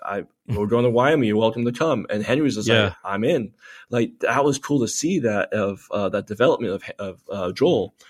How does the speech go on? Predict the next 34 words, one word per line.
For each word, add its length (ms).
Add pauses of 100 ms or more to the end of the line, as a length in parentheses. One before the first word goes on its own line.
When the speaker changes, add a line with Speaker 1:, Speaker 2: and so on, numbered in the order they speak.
(260)
Speaker 1:
Um, 280
and 120
then 180
just 220
Henry, 560 (340)
uh, 300
that 220
connection 400
he 100
had 140
with 100
his 160
brother. 420 (320)
We 220
all, 420
like, 300 (360)
Brandon, 380
you 60
have 80
a 20
brother. 320
Jeremy, 400
I 120
am 340
your 120
brother. 400 (240)
So 140
we 140
all 120
have 260
that 160
feeling 340
of, 80
like, 320